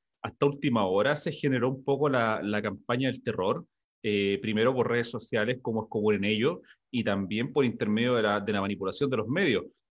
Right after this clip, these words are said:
Eh, a mí me tocó, yo si bien vivo en la comuna de Colina, estoy inscrito en la comuna de Maipú, con la cual yo me siento mucho más identificado, y,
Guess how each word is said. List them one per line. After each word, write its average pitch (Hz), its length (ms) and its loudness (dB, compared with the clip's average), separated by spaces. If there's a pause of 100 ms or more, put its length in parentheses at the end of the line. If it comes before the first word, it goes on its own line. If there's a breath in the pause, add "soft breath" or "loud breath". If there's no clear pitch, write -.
(200)
Eh, 104 420 4
a 110 100 4
mí 117 120 2
me 143 100 2
tocó, 135 720 4
yo 131 160 0
si 131 200 -4
bien 127 240 2
vivo 139 180 4
en 131 80 0
la 123 80 2
comuna 123 240 0
de 131 60 2
Colina, 120 480 0
estoy 127 260 -2
inscrito 123 300 -2
en 117 60 -2
la 113 80 2
comuna 117 220 2
de 110 40 2
Maipú, 104 300 -4
con 117 140 0
la 110 100 0
cual 123 220 0
yo 117 120 0
me 113 80 0
siento 120 320 -4
mucho 120 220 -2
más 117 140 0
identificado, 107 720 -2 (440)
y, 101 1040 -2